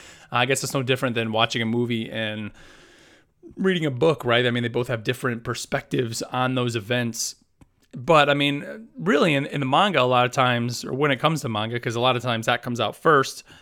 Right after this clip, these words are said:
the show, and then it gets made into a anime, um, a lot of times they're pretty, pretty close to the way those work, especially because both of them are coming out weekly. I mean, in Japan, anime episodes come out weekly and they're literally production. It's almost like South Park where they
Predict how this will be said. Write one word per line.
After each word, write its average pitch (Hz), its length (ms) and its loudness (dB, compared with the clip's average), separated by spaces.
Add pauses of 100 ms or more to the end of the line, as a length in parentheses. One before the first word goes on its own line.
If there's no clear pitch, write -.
the - 80 -12
show, 139 320 -4
and 131 160 -4
then 123 80 -2
it 127 80 -4
gets 117 140 -8
made 123 280 0
into 120 400 -2
a 110 280 -2
anime, 113 580 -2 (420)
um, 104 480 -4
a 117 100 -12
lot 143 140 -2
of 165 80 -10
times 151 220 -4
they're 220 100 2
pretty, 214 800 0 (480)
pretty 226 200 -2
close 208 460 2
to 139 100 -8
the 127 100 -2
way 139 180 2
those 131 240 -2
work, 143 180 0
especially 143 460 0
because 135 240 -2
both 151 240 2
of 143 60 -6
them 143 120 -2
are 135 60 0
coming 156 240 -2
out 127 180 -2
weekly. 131 380 -8
I - 20 -6
mean, 120 200 -2
in 117 120 -4
Japan, 143 460 -2 (360)
anime 151 420 0 (100)
episodes 139 580 -2
come 143 160 -4
out 117 140 -2
weekly 147 240 -4
and 139 100 -2
they're 135 80 -2
literally 156 400 2
production. 151 500 0
It's 113 120 -4
almost 139 260 0
like 123 160 0
South 127 300 0
Park 104 240 -2
where 110 80 -2
they 110 240 -2